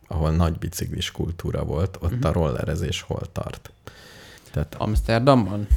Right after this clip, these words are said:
Speaker 1: tipikusan Amsterdam jut mindenkinek erről eszébe, nekem is. Tehát, hogyha ott kinézek a bicikli útra, ott teli van rollerrel, vagy még mind.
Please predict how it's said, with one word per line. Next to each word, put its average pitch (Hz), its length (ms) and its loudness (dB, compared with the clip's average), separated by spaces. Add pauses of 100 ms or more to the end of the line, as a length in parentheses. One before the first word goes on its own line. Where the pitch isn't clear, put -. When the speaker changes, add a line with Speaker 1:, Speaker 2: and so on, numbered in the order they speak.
(180)
Speaker 1:
tipikusan 87 560 2
Amsterdam 85 680 4
jut 78 320 0
mindenkinek 85 600 2
erről - 260 -2
eszébe, - 460 0
nekem - 420 -2
is. - 300 -8 (1500)
Tehát, - 240 -4
hogyha 90 280 2
ott 87 160 0
kinézek 87 480 2
a 85 40 0
bicikli 82 480 0
útra, 87 280 0
ott 85 160 0
teli 82 200 0
van 87 200 2
rollerrel, - 680 -2 (100)
vagy - 220 -2
még 71 180 -2
mind. - 160 -4